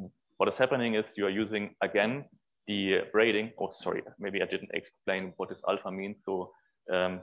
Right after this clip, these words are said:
this is important. So I, I will use this notation here to write the braiding. So if I act with sigma Voronov on M tensor N, I simply write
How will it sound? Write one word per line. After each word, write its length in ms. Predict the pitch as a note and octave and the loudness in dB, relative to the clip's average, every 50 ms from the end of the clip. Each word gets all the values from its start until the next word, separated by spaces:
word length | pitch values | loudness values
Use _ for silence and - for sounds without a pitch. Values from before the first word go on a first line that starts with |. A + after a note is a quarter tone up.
| - _ - | -12 _ -6
this 120 | G2+ G2+ | -6 -6
is 80 | G#2+ F#2 - _ - | -6 -8 -10 _ -18
important. 540 | - - - F#2+ F#2 F2+ - E2+ E2+ E2 - | -10 -4 0 0 0 0 -2 -8 -12 -14 -10
So 160 | - G#2 - - | -8 -4 2 4
I, 200 | G2 G2 G2 F#2 - - _ _ _ _ _ _ - | 4 4 4 2 -4 -14 _ _ _ _ _ _ 2
I 40 | G#2 | 4
will 240 | G#2 G#2 G#2 G2+ G2+ - | 4 4 4 2 2 -2
use 300 | G2+ G#2 A2+ A2+ A2+ - - | -4 -2 -2 -2 -2 -2 -2
this 160 | A#2+ B2 - - - - _ _ _ _ _ _ _ _ _ - | -2 -2 -2 -4 -18 -20 _ _ _ _ _ _ _ _ _ -2
notation 720 | G2+ G#2 G#2 G2+ - - - _ - G#2+ G#2 - A2+ G#2 | 0 2 2 0 -2 -6 -10 _ 0 0 0 0 -2 -4
here 220 | A2+ B2+ D#3+ F#3 F3 - _ _ _ _ _ _ - | -4 -4 -4 -4 -6 -12 _ _ _ _ _ _ -6
to 60 | - | 0
write 340 | G#2 G2 G2 G2 G2+ G2 - - | 4 6 6 6 6 4 0 -2
the 140 | - F#2+ F#2 | -2 -2 2
braiding. 360 | - G2 G2+ A2+ B2+ C3 B2 | 4 4 4 4 2 -2 -6
So 120 | - - - | -8 -8 -8
if 100 | G2 - - _ - | -8 -8 -10 _ 0
I 140 | - F#2+ F#2 F#2 - - | 4 4 4 4 4 2
act 180 | G#2+ A2 - _ - | 2 2 0 _ -6
with 100 | G2+ F#2+ - _ _ - - | -6 -6 -6 _ _ -12 -8
sigma 540 | - C#3 - - C3+ B2 A#2+ A#2+ C3 C3+ - - _ _ _ _ _ _ _ _ _ _ _ _ _ | -6 -6 -4 -2 -2 0 2 0 0 -2 -6 -10 _ _ _ _ _ _ _ _ _ _ _ _ _
Voronov 340 | G2 G2 F#2+ G#2 A#2+ - D3 - - - - - _ _ _ | 0 2 2 2 2 2 0 -2 -4 -8 -14 -16 _ _ _
on 120 | - F#2+ F#2+ - | -2 -2 0 0
M 120 | G2 G#2 | 0 -2
tensor 320 | G2+ - F#2 F#2+ F#2+ F2+ F2 | -2 -4 -4 0 2 2 2
N, 260 | G#2 A2 A2+ A#2 A#2+ B2 - - | 2 2 0 -4 -8 -10 -12 -12
I 80 | F#2+ F#2 - | -12 -10 -8
simply 220 | G2 F#2 - G2 | -8 -6 -4 -2
write 260 | F#2+ F2+ F2+ F2 F2+ | 0 2 2 2 0